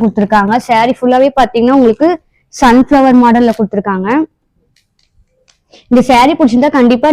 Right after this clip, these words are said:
நீங்க வீடியோ கால் பண்ணி கூட saree செலக்ட் பண்ணி வாங்கிக்கலாம். இந்த saree மட்டும் இல்லைங்க, நம்ம ஷாப்ல எந்த saree உங்களுக்கு வேணும்னாலும் நீங்க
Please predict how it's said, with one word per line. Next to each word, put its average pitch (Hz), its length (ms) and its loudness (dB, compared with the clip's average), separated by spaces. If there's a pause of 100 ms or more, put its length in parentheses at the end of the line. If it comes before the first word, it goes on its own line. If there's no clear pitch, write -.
நீங்க 254 200 4 (100)
வீடியோ 247 240 2 (100)
கால் 247 200 2 (160)
பண்ணி 226 180 2 (140)
கூட 277 200 0 (120)
saree 233 340 2
செலக்ட் 214 300 -4
பண்ணி 226 200 0
வாங்கிக்கலாம். 226 360 0
இந்த 226 200 2
saree 240 300 2
மட்டும் 226 240 0
இல்லைங்க, 208 260 -2 (400)
நம்ம 247 240 4 (100)
ஷாப்ல 277 420 0
எந்த 240 160 2 (100)
saree 262 260 2
உங்களுக்கு 226 320 2
வேணும்னாலும் 240 480 2
நீங்க 285 140 4